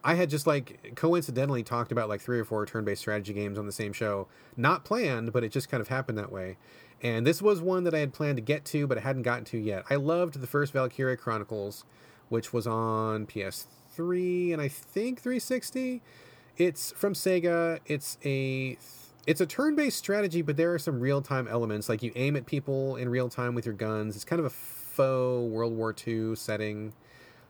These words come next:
Um, and you, but you move turn by turn, but then when you actually do the action, you do the action in real time. And it had, like, really kind of, like, pastel kind of coloring book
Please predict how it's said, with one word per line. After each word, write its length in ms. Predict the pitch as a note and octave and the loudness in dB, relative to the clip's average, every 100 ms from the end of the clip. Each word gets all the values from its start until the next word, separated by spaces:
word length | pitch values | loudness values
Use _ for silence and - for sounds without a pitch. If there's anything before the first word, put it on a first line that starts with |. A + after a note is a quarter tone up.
| - | -8
Um, 540 | G#2+ G#2 G2 G2 F#2+ F2 - - - - - | -2 0 0 -2 -4 -10 -20 -20 -20 -20 -6
and 380 | A2+ G#2+ G#2 F#2+ - | -2 -2 -2 -6 -8
you, 300 | A#2 A2+ G#2+ - | -4 -4 -6 0
but 120 | B2 | 0
you 100 | B2 | 2
move 180 | G3 C4 | 0 0
turn 140 | A#3 | 0
by 100 | G#3 | 0
turn, 320 | G3+ F3+ F3 D#3+ | 2 0 2 0
but 100 | C#3+ | 0
then 120 | C#3+ | 0
when 100 | C3 | 0
you 60 | |
actually 300 | C#3 D#3+ - | 0 0 0
do 100 | D3 | 0
the 100 | C#3 | -2
action, 340 | C3 C#3 - C#3 | 0 -2 0 -2
you 60 | |
do 140 | A#2+ C3 | 0 0
the 80 | A#2+ | 0
action 280 | B2 - | -2 -4
in 100 | A#2 G#2 | -4 -4
real 100 | F#2+ | -4
time. 560 | D#3 D#3 D3 C#3 C3+ - - - - - - | -2 0 0 -2 -4 -10 -20 -20 -20 -20 -4
And 580 | A#2 A2 A2 G#2+ G#2+ G2+ | -2 0 0 -2 -2 -4
it 120 | G#2 | -2
had, 380 | B2+ B2+ B2 A2+ | 0 2 2 0
like, 140 | G2+ | -2
really 240 | C#3 E3+ F3+ | 0 0 0
kind 200 | - E3+ | 0 0
of, 80 | D3+ | 0
like, 180 | B2 | -2
pastel 1200 | - C3 C3+ C3+ - C#3 C3+ C3 B2+ B2 B2 B2 - | -4 -2 0 -2 -2 0 2 0 0 0 0 -2 -4
kind 140 | A#2+ | -2
of 160 | A2 - | -2 -6
coloring 560 | - C3+ B2+ B2 A2+ | -2 0 2 0 -4
book 380 | G#2 A#2+ A#2 - | -2 -2 -2 -8